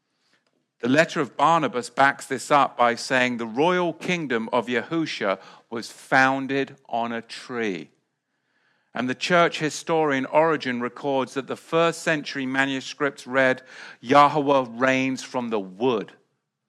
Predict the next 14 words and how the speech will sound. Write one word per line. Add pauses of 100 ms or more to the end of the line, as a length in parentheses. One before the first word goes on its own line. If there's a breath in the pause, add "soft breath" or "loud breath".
(400)
Can
you
see
the
change?
What
does
yours
say
in
Psalm
ninety-six,
verse
ten?